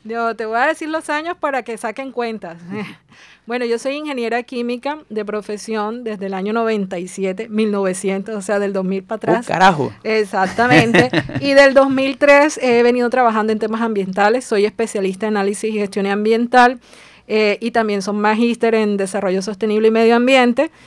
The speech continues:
Speaker 1: y desde el dos mil nueve estoy dedicada al tema de la educación.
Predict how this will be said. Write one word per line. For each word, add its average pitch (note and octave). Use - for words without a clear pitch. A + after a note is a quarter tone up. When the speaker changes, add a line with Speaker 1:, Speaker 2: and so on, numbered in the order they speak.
Speaker 1:
y D4
desde C4
el B3
dos A3+
mil G#3
nueve G#3+
estoy G3
dedicada G3+
al G#3
tema F#3
de G3
la F#3+
educación. A3